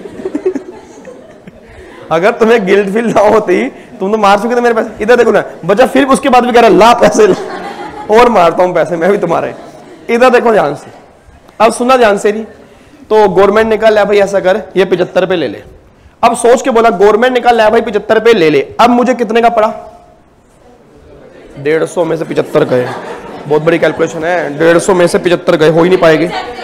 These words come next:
Calculator कितने बचे नालायक हो? पचहत्तर, इतनी बड़ी calculation, इतना time लगा रहे हो। डेढ़ सौ में से पचहत्तर गए, कितने बचे? अब सुनना, अब जब ये मुझे पचहत्तर का पड़ रहा है,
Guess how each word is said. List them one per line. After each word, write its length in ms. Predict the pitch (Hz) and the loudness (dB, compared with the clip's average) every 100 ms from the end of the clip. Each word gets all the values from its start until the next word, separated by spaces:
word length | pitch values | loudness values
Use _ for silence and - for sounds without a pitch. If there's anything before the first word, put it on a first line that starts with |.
| - - | -6 0
Calculator 400 | 180 185 190 180 - - - | 2 2 0 -4 -4 -12 -6
कितने 300 | 208 233 240 | -2 2 2
बचे 240 | 214 220 | 2 2
नालायक 360 | 214 196 190 190 | 2 2 4 4
हो? 260 | 247 208 - - - - - - 190 | 4 4 0 -8 -12 -12 -12 -6 -2
पचहत्तर, 420 | 202 - 233 254 | -2 0 -2 0
इतनी 240 | 233 269 269 | -2 0 2
बड़ी 180 | 254 | 2
calculation, 320 | 254 254 226 240 | 2 0 0 -2
इतना 140 | 240 | 0
time 220 | 240 233 | 0 0
लगा 160 | 208 165 | 0 -2
रहे 120 | 135 | -4
हो। 60 | 117 - - - - - - - 151 | -10 -18 -20 -20 -20 -20 -20 -20 -2
डेढ़ 300 | 170 214 214 | 4 4 4
सौ 220 | 214 269 | 4 4
में 180 | 247 220 | 4 4
से 100 | 220 | 2
पचहत्तर 320 | 220 208 254 | 0 0 2
गए, 100 | 240 | 2
कितने 300 | 233 240 254 | 2 2 2
बचे? 340 | 226 185 135 - - - - - - - - - 202 | 2 0 -4 -6 -16 -14 -14 -10 -8 -8 -8 -6 -2
अब 140 | 220 | -2
सुनना, 340 | - 143 135 - - _ _ - - - - - | -4 -10 -12 -16 -20 _ _ -20 -20 -20 -6 0
अब 300 | 262 269 170 | 2 2 2
जब 260 | 208 196 220 | 2 2 2
ये 120 | 277 | 2
मुझे 220 | 254 262 | 2 0
पचहत्तर 380 | 262 208 180 247 | -2 -4 0 2
का 100 | 254 | 2
पड़ 200 | 226 151 | 2 0
रहा 120 | 123 | -2
है, 160 | - | -6